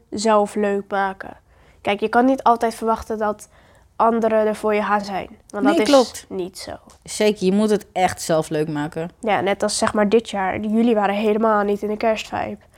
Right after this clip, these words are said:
Speaker 2: Nee.
Speaker 1: Dus ik heb ook gewoon in mijn eentje heb ik de kerstboom opgetogen en het huis versierd en al dat soort dingen.
Speaker 2: Ja.
Speaker 1: Maar het is wel echt een van de leukste dingen die ik heb gedaan.
Speaker 2: <laughs>
Speaker 1: Het is gewoon
Speaker 2: Ja.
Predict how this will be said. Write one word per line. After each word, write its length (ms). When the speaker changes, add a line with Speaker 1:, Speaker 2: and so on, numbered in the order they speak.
Speaker 2:
Nee. 180
Speaker 1:
Dus 120
ik 120
heb 100
ook 180
gewoon 200
in 80
mijn 120
eentje 300
heb 120
ik 100
de 80
kerstboom 480
opgetogen 840
en 300
het 120
huis 320
versierd 560
en 100
al 140
dat 180
soort 140
dingen. 340
Speaker 2:
Ja. 120
Speaker 1:
Maar 100
het 80
is 80
wel 160
echt 240
een 160
van 120
de 80
leukste 340
dingen 280
die 140
ik 80
heb 120
gedaan. 440
Speaker 2:
<laughs> 100
Speaker 1:
Het 80
is 80
gewoon 300
Speaker 2:
Ja. 120